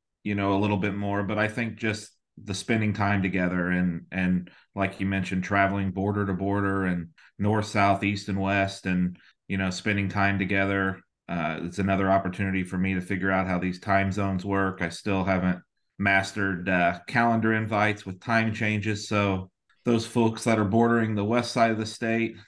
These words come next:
uh, bear with me. If you ever have a meeting with me, we'll get that figured out. But I, I think the time together and, you know,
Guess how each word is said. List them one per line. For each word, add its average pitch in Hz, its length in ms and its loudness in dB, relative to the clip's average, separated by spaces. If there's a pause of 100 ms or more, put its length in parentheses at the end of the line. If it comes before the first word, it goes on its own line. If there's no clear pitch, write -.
(360)
uh, 98 220 2
bear 104 260 2
with 110 240 -2
me. 113 160 0
If 107 100 -4
you 104 140 -2
ever 104 140 -2
have 107 160 0
a 107 40 0
meeting 107 300 0
with 101 160 -4
me, 104 140 -2
we'll 101 140 0
get 98 200 -4
that 98 220 -2
figured 95 280 2
out. 92 280 2
But 95 240 -2 (320)
I, 117 200 4
I - 40 4
think 127 180 2
the 120 80 -2
time 120 300 2
together 117 460 2
and, 104 320 -2 (180)
you 107 160 -2
know, 92 320 0